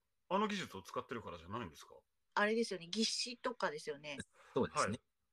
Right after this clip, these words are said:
Speaker 2: 義-、義足とか全部そうなんですか？
Speaker 3: あれは、
Speaker 1: あ、どうなんだろう。
Speaker 3: ガンド、ガンドフォーマットではなくて、普通の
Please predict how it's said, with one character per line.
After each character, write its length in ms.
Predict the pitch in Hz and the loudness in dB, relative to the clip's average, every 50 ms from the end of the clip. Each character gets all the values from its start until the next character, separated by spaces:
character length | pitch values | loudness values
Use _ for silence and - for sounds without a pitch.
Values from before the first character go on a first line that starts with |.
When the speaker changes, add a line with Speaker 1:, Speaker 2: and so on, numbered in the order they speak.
| _ _ _ _ _ _ _ _ _ - 214 | _ _ _ _ _ _ _ _ _ -12 -10
Speaker 2:
義-、 160 | 196 202 - - | -8 -8 -8 -6
義 140 | 196 196 240 | -4 -2 0
足 300 | - 392 392 - - 427 | 2 2 2 2 0 0
と 140 | - 302 233 | 0 -2 0
か 160 | - 190 185 - - | 2 2 2 2 0
全 200 | 202 202 359 349 | 0 2 2 4
部 100 | 269 214 | 4 2
そ 140 | 220 - 226 | 2 2 0
う 20 | |
な 100 | 208 185 | 0 0
ん 40 | 151 | -2
で 60 | 123 | -6
す 60 | - - | -10 -16
か？ 140 | - - - _ _ _ _ _ _ _ - | -16 -18 -20 _ _ _ _ _ _ _ -6
Speaker 3:
あ 120 | - 107 | -4 -4
れ 180 | 120 135 160 180 | -2 0 0 2
は、 80 | 180 | 0
Speaker 1:
あ、 60 | 175 - _ _ - | 0 -2 _ _ -12
ど 100 | - 127 | -8 -6
う 40 | 143 | -4
な 360 | 160 185 190 170 117 85 - | -4 -4 -6 -8 -8 -8 -8
ん 80 | - | -10
だ 80 | - - | -12 -14
ろ 60 | - - | -2 2
う。 0 | |
Speaker 3:
ガ 60 | 185 | 4
ン 120 | 185 185 185 | 6 6 8
ド、 360 | 180 180 180 175 180 - - _ - - | 8 8 8 8 6 4 4 _ -4 4
ガ 140 | - - 147 196 | 6 8 8 10
ン 160 | 226 233 226 | 10 10 10
ド 100 | 220 233 | 10 10
フ 240 | 214 - - 233 220 | 8 8 6 6 8
ォ 40 | 214 | 8
ー 40 | 180 | 6
マ 100 | 131 110 | 4 2
ッ 40 | 107 _ _ _ _ | 0 _ _ _ _
ト 120 | - 98 92 | -4 -2 0
で 160 | 87 104 110 | 0 0 0
は 180 | 95 87 80 | 0 -2 -2
な 160 | 82 - 98 - | -2 -2 -2 -2
く 100 | - - | -4 -4
て、 440 | - - 78 76 71 73 - - _ _ _ | -4 -2 -2 0 0 -2 -4 -6 _ _ _
普 140 | - - - | -6 -2 4
通 240 | - 170 165 165 | 6 6 8 8
の 260 | 165 160 156 156 160 | 6 4 4 2 2